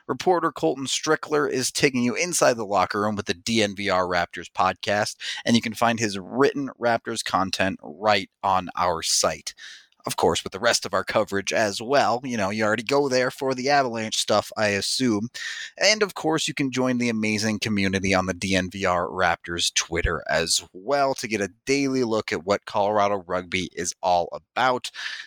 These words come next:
These guys' season are just getting underway. It's early days yet, and they have an opportunity to be really great this year, and we're excited to take you on the journey with us.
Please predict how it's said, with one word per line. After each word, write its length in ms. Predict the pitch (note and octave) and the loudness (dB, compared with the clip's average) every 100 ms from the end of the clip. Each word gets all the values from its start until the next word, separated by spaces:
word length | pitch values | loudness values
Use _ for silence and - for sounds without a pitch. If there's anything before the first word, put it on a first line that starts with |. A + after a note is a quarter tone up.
| - | -8
These 100 | B2 | 0
guys' 320 | D#3 C#3+ A#2+ | 4 4 2
season 840 | - - - - D#3+ D#3+ D#3 D#3+ | -4 -4 0 0 0 -2 0 2
are 160 | A#2 B2+ | 2 0
just 540 | A2 - D3+ D#3+ - | 0 0 2 2 0
getting 260 | D#3+ D3 C#3 | -2 -2 0
underway. 560 | C3+ B2+ A2+ A#2 A2+ A2 | 0 0 2 4 4 0
It's 220 | G2+ - | -4 -4
early 420 | C#3+ C#3+ C3 A#2 | -2 0 0 -2
days 440 | A2 A2 G#2 G2+ - | 0 2 2 0 -2
yet, 220 | F#2+ F2+ - | 0 0 -2
and 100 | G#2+ | -4
they 100 | G#2 | 0
have 220 | A2+ A2+ | 2 0
an 100 | A2+ | 0
opportunity 680 | A2 G#2+ G#2 - G2+ F#2+ F#2+ | -2 0 -2 -2 0 -2 -2
to 100 | F#2 | 0
be 220 | G2 F#2 | 2 2
really 720 | E2 G2 A2 A#2+ A2 G#2+ G2+ G#2+ | 0 -8 -4 0 0 0 -2 -6
great 380 | G#2 F#2+ F2+ - | 2 2 2 -2
this 460 | G2 F#2 F#2+ - | -2 0 0 0
year, 320 | A#2+ C#3 C3 - - - - | -2 0 0 -2 -10 -16 -6
and 100 | G#2+ | 0
we're 120 | G#2 | 0
excited 480 | - A#2+ G#2 F#2+ G2 | 2 4 4 2 -8
to 80 | |
take 340 | - A2 F2 - | -2 0 0 -2
you 140 | F2+ | -6
on 300 | - F#2 F2+ - | 0 0 0 -2
the 100 | F#2+ | -4
journey 460 | E2 F2+ F2 E2+ D2+ E2+ | -2 -2 -2 -6 -14 -2
with 240 | F#2 - | -2 0
us. 280 | D#2+ - | 0 0